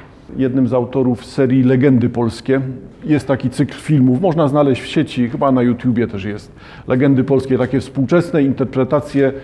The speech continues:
tradycyjnych legend naszych, y, polskich. Postać ciekawa, oryginalna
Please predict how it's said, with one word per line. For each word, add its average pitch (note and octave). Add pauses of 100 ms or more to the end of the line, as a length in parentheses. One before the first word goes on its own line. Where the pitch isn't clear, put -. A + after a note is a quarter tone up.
(160)
tradycyjnych C3
legend B2+ (320)
naszych, C3 (320)
y, -
polskich. - (720)
Postać F#3+ (1200)
ciekawa, F#3
oryginalna E3+